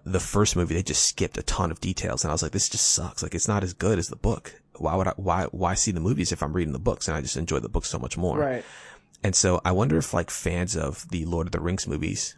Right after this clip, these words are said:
Speaker 1: feel like they were, they were, you know, if, if they were cheaped out of certain content. Like, I never read the books. I really enjoyed the movies, but I never read the books, so I don't know what's missing from the movies that could have been,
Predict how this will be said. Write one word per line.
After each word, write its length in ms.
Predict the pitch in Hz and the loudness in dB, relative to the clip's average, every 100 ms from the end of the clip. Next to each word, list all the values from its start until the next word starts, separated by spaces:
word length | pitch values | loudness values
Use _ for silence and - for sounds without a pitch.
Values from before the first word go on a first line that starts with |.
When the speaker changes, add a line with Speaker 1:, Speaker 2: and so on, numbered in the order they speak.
| - | -16
Speaker 1:
feel 400 | - - 98 87 | -8 2 4 4
like 180 | 80 | 2
they 120 | - 85 | 0 0
were, 300 | 78 80 - - - - _ | 2 0 -4 -12 -20 -20 _
they 100 | - | 0
were, 240 | 87 87 82 | 2 2 -2
you 120 | - 98 | -2 -2
know, 240 | 76 - - | -2 -4 -12
if, 220 | - 92 - - | -6 -6 -6 -4
if 180 | 95 - | -4 0
they 100 | 85 | 0
were 360 | 76 69 65 - - | 2 0 -2 -6 -18
cheaped 320 | - - 87 87 | -2 -2 0 0
out 160 | 85 | 0
of 60 | 82 | 0
certain 300 | - 92 - | -2 -2 -4
content. 580 | - 90 90 85 73 - - - | -2 -2 0 -2 -4 -6 -18 0
Like, 140 | - | 2
I 60 | 110 | 4
never 200 | 113 101 | 4 4
read 140 | 92 | 2
the 40 | 82 | 2
books. 280 | 92 - 90 | 2 2 4
I 60 | |
really 220 | 82 101 | 4 4
enjoyed 280 | 82 82 80 | 4 4 2
the 40 | 78 | 2
movies, 360 | 98 69 58 | 0 0 -2
but 160 | - 76 | 0 0
I 40 | |
never 220 | 78 87 | 2 0
read 160 | 85 82 | 0 0
the 80 | - | 0
books, 300 | - - - | 0 2 2
so 100 | 78 | 2
I 80 | 87 | 2
don't 160 | - | 2
know 140 | 80 80 | 2 2
what's 340 | 78 85 - | 4 2 2
missing 440 | 92 92 78 78 - - | 2 4 4 0 -4 -10
from 180 | - 92 | 0 0
the 80 | 80 | 2
movies 540 | 82 76 64 - - - - | 2 2 0 -4 -6 -10 -2
that 200 | 78 - _ - | 0 -2 _ -6
could 180 | - 82 | 0 0
have 120 | 82 | 2
been, 300 | 69 65 | -2 -2